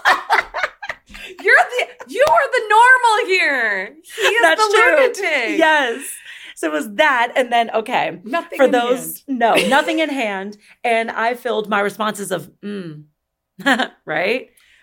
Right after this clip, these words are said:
Speaker 2: With sips because he did most of the talking. Now, where I immediately realized this is not my king is we were sitting, I'm on a bench, like, against the wall.
Speaker 1: <laughs> Yes.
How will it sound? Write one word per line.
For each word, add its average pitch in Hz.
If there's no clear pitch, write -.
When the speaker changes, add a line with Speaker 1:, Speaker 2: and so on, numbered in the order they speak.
Speaker 2:
With 208
sips -
because 202
he 269
did 226
most 185
of -
the 170
talking. 151
Now, 220
where 214
I 277
immediately 214
realized 185
this 185
is 175
not 156
my 151
king 175
is 190
we 220
were 214
sitting, 262
I'm 202
on 240
a 262
bench, 185
like, 180
against 180
the 240
wall. 190
Speaker 1:
<laughs> -
Yes. 196